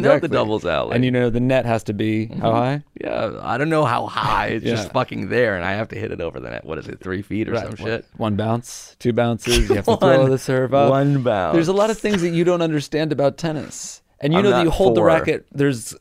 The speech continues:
Speaker 1: so there's
Speaker 2: Yeah,
Speaker 1: the head
Speaker 2: different
Speaker 1: of the ra-,
Speaker 2: grips. Yes, and
Speaker 1: there's
Speaker 2: you
Speaker 1: the
Speaker 2: hold the
Speaker 1: head of the
Speaker 2: racket.
Speaker 1: racket. I'm telling you, there's the head of the racket where
Speaker 2: That's
Speaker 1: you
Speaker 2: what
Speaker 1: have
Speaker 2: you
Speaker 1: the
Speaker 2: hit with the ball.
Speaker 1: strings.
Speaker 2: Yeah. <laughs>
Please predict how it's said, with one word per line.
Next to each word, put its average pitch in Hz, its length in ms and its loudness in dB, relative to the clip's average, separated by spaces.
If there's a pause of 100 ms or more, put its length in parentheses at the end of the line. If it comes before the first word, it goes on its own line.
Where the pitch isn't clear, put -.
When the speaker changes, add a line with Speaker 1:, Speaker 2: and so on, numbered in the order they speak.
(100)
Speaker 1:
so - 140 -2
there's 135 180 2
Speaker 2:
Yeah, 127 160 4
Speaker 1:
the 131 80 0
head 202 180 2
Speaker 2:
different 208 40 4
Speaker 1:
of 180 60 0
the 139 80 4
ra-, 156 100 4
Speaker 2:
grips. - 400 -4
Yes, 104 340 0
and 92 80 -8
Speaker 1:
there's 135 140 2
Speaker 2:
you 151 80 2
Speaker 1:
the 110 40 4
Speaker 2:
hold - 40 -6
the - 80 0
Speaker 1:
head 185 180 4
of 92 60 0
the 123 80 2
Speaker 2:
racket. 113 260 0
Speaker 1:
racket. 107 60 -10
I'm 131 80 -6
telling 151 260 0
you, 135 60 2
there's 117 220 0
the 107 100 -8
head 143 260 0
of 151 100 -4
the 165 60 -2
racket 170 380 0
where 95 80 2
Speaker 2:
That's 117 80 4
Speaker 1:
you 123 60 2
Speaker 2:
what 123 80 0
Speaker 1:
have - 20 -6
Speaker 2:
you 104 60 -2
Speaker 1:
the 107 100 0
Speaker 2:
hit 65 80 -2
with - 80 -6
the 143 180 2
ball. - 140 0
Speaker 1:
strings. - 320 -2 (320)
Speaker 2:
Yeah. 143 140 -6
<laughs> - 40 -16